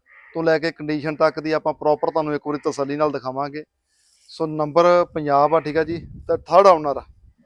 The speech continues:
ਤੋ ਤੀਸਰੀ ਨਾਂ ਜਿਹੜੀ ਦੋਸਤੋ ਇਹ ਗੱਡੀ ਹੋਈ ਆ, ਆਣ ਕੇ ਬਿਲਕੁਲ ਚਲਾ ਕੇ ਤਸੱਲੀ ਨਾਲ ਵੇਖ ਸਕਦਾ।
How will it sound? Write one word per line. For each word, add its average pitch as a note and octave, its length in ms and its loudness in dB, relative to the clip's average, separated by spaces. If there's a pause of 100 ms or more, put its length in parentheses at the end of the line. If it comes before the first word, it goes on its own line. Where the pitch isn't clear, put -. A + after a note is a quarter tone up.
(600)
ਤੋ D#3 120 -8 (260)
ਤੀਸਰੀ F3 340 -2
ਨਾਂ E3+ 220 4
ਜਿਹੜੀ E3+ 140 -2
ਦੋਸਤੋ E3 260 0
ਇਹ E3 100 0
ਗੱਡੀ D#3 220 0
ਹੋਈ D3 320 -2
ਆ, D#3+ 120 0
ਆਣ D#3 100 -6
ਕੇ D#3+ 120 -6
ਬਿਲਕੁਲ D#3 320 -4
ਚਲਾ C#3 300 2
ਕੇ D3 140 -2
ਤਸੱਲੀ C#3 320 -6
ਨਾਲ D3 160 -2
ਵੇਖ C3+ 180 -4
ਸਕਦਾ। C#3+ 380 -6